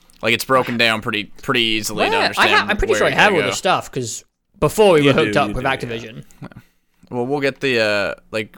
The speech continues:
Speaker 1: we'll get your gear and, and away we'll go. Like, I, f-, I find it
Speaker 2: I've,
Speaker 1: very easy to stay
Speaker 2: I'm
Speaker 1: on top of what I
Speaker 2: level
Speaker 1: need to do now.
Speaker 2: s-, I, I did all the things. I don't know what I got
Speaker 3: I mean,
Speaker 2: to.
Speaker 3: by,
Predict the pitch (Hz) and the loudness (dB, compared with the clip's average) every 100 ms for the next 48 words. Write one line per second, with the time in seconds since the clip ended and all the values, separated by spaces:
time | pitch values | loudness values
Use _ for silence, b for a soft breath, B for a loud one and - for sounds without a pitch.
0 | - 120 139 - 123 113 110 120 123 107 | -12 -6 -4 -2 -4 -2 -2 -2 -2 -6
1 | 104 120 - 107 110 107 104 107 107 104 | -12 -14 -10 -6 -4 -4 -4 -2 -2 -4
2 | 107 113 - - 123 139 120 107 113 113 | 0 0 0 0 2 2 2 2 2 2
3 | 104 104 104 104 - 104 101 113 104 101 | 0 -6 -6 -6 -2 0 0 0 0 -2
4 | 98 104 104 98 98 95 85 73 69 - | -6 -4 -4 -4 -6 -8 -6 -6 -8 -8
5 | 165 175 185 160 269 240 165 - - 180 | -6 -4 -4 -4 -2 -2 -2 -6 -6 -2
6 | 160 120 117 117 127 - 151 175 160 160 | -2 -4 -12 -14 -14 -8 -4 -2 0 0
7 | 147 147 151 180 180 180 185 185 | -2 0 2 2 2 2 4 2